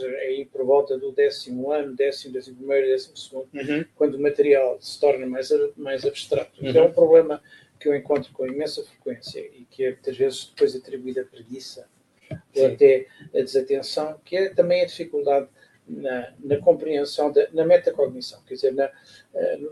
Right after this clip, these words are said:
Speaker 1: nos, nos, nos segundos sentidos, a compreensão de quando uma professora acentua uma palavra, uma frase,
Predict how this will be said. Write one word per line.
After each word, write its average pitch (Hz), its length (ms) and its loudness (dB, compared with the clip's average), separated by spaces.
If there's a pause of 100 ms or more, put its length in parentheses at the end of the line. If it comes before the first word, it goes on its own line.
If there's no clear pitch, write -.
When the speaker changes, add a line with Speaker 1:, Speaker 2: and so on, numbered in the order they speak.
Speaker 1:
nos, - 260 -20
nos, - 300 -20
nos - 160 -20
segundos 131 280 -12
sentidos, 135 600 -8
a 139 80 2
compreensão 147 720 -2
de 135 240 0 (300)
quando 139 200 0
uma 143 140 -2
professora 139 580 2
acentua 156 680 0
uma 147 140 -2
palavra, 143 440 2
uma 135 200 -6
frase, 143 600 0